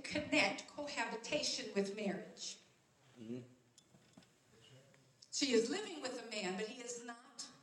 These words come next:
Speaker 1: her husband. Now, one thing we need to understand about this woman, because we tend to hear this and think that this woman is, is a, a loose woman.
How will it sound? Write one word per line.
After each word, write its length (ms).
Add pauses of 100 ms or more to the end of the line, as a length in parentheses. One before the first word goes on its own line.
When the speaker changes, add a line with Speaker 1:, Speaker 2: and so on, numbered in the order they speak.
(400)
Speaker 1:
her 60 (1000)
husband. 360
Now, 180
one 140
thing 180
we 80
need 140
to 40
understand 460 (100)
about 240
this 380
woman, 240 (500)
because 320
we 140
tend 340
to 100 (140)
hear 240
this 260
and 120
think 240
that 240
this 320
woman 240 (500)
is, 520 (120)
is 120
a, 120
a 600
loose 460 (280)
woman. 300